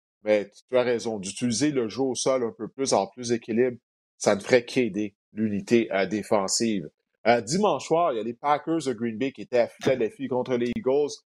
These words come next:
Ils ont subi un revers de quarante à trente-trois. Les Eagles qui ont seulement une défaite, ils présentent toujours le meilleur dossier, euh, de la N F L.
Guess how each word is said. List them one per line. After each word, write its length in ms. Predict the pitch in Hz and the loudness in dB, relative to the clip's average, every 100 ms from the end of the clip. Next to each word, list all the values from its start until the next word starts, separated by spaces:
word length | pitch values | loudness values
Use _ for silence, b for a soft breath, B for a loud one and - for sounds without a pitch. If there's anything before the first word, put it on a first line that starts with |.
| _ _ _ 110 | _ _ _ 2
Ils 120 | 135 | 2
ont 60 | |
subi 240 | 160 160 180 | 4 0 0
un 80 | 170 | 0
revers 360 | 151 160 165 | 0 0 -2
de 120 | 123 - | -4 -8
quarante 440 | 156 139 131 160 151 | -2 -2 0 -6 -4
à 100 | 123 | -6
trente-trois. 540 | - 120 107 143 156 | -6 -14 -2 2 2
Les 160 | 131 110 | 0 -6
Eagles 420 | 101 139 135 101 _ _ - | -2 -2 -2 -8 _ _ -10
qui 60 | 101 | -4
ont 60 | |
seulement 400 | 92 117 123 127 - | 2 2 4 0 0
une 220 | 156 175 | -4 0
défaite, 460 | 175 170 165 170 165 | -2 0 0 -2 -2
ils 160 | 110 90 | -12 -14
présentent 420 | - 107 117 113 | -8 2 2 2
toujours 280 | 127 123 139 | -2 0 0
le 100 | 107 | 0
meilleur 280 | 113 131 110 | 0 -2 -2
dossier, 520 | 123 113 - 139 139 _ _ - | -6 -4 -2 -4 -6 _ _ 2
euh, 140 | 113 | 2
de 140 | 101 120 | 2 0
la 200 | 123 127 | 2 0
N 180 | 117 | -2
F 120 | 110 139 | -4 0
L. 220 | 151 | 0